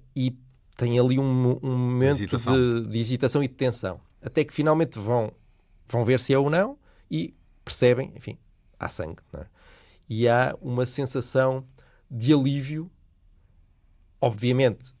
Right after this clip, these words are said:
Speaker 1: Bissaia Barreto, por exemplo, quase, quase foi às lágrimas, não é? Pelo alívio daquilo estar resolvido, mas a equipa de cirurgiões ficou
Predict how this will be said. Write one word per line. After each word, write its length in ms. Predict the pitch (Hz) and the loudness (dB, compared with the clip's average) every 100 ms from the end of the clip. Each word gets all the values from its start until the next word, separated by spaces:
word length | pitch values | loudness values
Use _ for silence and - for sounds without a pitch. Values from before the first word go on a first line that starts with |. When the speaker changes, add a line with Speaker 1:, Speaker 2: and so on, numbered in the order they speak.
| _ _ _ _ _ | _ _ _ _ _
Speaker 1:
Bissaia 320 | 101 101 107 | -12 -4 0
Barreto, 240 | 107 107 117 | 0 -2 -4
por 140 | 110 | -4
exemplo, 520 | 104 120 131 127 117 - _ _ _ _ _ | -2 0 -2 -4 -16 -20 _ _ _ _ _
quase, 320 | - 107 - - _ | -2 -2 -4 -14 _
quase 220 | 117 - | 0 0
foi 140 | 104 | 0
às 120 | 98 | 0
lágrimas, 500 | 104 107 147 170 156 | 2 0 0 -4 -8
não 120 | 110 - | -8 -10
é? 20 | |
Pelo 320 | - 98 95 | -10 -8 -6
alívio 320 | 101 101 92 | -4 -6 -6
daquilo 320 | 87 87 - | -8 -10 -12
estar 180 | 98 101 | -10 -10
resolvido, 460 | - - 107 135 147 - - | -8 -8 -6 -8 -10 -16 -12
mas 400 | - 143 180 202 - | 4 8 8 8 0
a 60 | 165 | 2
equipa 640 | 156 - 208 - 110 - - - - - | 2 2 0 0 -4 -6 -10 -20 -20 -20
de 80 | |
cirurgiões 600 | - 127 123 113 127 147 | -8 -4 -2 -2 -2 -4
ficou 360 | 147 135 151 156 | -4 -8 -8 -8